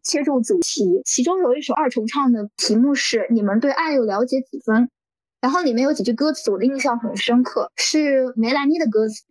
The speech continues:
：“你们恨不得他下地狱，但他却在做令你们胆怯的事情。请保持缄默，看他翩然起舞，藏起你们的面具和枷锁吧。他的怒火和泪我都感同身受。你们对我们的生活，我们漫长的黑夜又了解几分？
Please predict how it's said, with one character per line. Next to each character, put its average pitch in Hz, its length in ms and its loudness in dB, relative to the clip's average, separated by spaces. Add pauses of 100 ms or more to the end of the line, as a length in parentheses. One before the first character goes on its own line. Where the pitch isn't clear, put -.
(160)
：“你 254 100 2
们 240 140 2
恨 320 220 2
不 254 80 0
得 220 160 0
他 294 140 -2
下 - 240 -2
地 269 220 2
狱， 226 220 2 (140)
但 285 180 0
他 311 180 -2
却 302 120 -4
在 262 120 0
做 254 220 0
令 277 200 4
你 240 60 6
们 233 140 0
胆 214 180 -4
怯 269 220 -2
的 220 100 0
事 - 200 -2
情。 208 280 -4 (340)
请 311 220 0
保 302 160 0
持 - 140 -2
缄 254 160 -2
默， 240 320 2 (180)
看 285 180 0
他 294 80 2
翩 320 220 0
然 240 160 2
起 240 220 -2
舞， 220 160 2 (280)
藏 254 260 0
起 320 120 -2
你 302 100 6
们 226 120 2
的 247 60 2
面 277 200 4
具 254 180 0
和 233 120 0
枷 311 200 0
锁 - 220 -2
吧。 - 280 -4 (220)
他 - 120 -2
的 302 100 2
怒 311 240 2
火 202 240 0
和 247 160 -2
泪 311 240 2
我 214 100 0
都 302 120 0
感 262 180 -4
同 214 180 0
身 269 200 2
受。 233 280 -4 (220)
你 254 100 4
们 247 160 2
对 349 100 2
我 285 200 2
们 196 100 -2
的 240 80 2
生 311 240 2
活， 233 320 -2 (260)
我 240 100 0
们 226 120 2
漫 285 220 4
长 226 180 0
的 240 60 4
黑 302 100 2
夜 294 140 2
又 262 80 2
了 226 280 -2
解 269 140 0
几 285 180 -4
分？ 247 280 0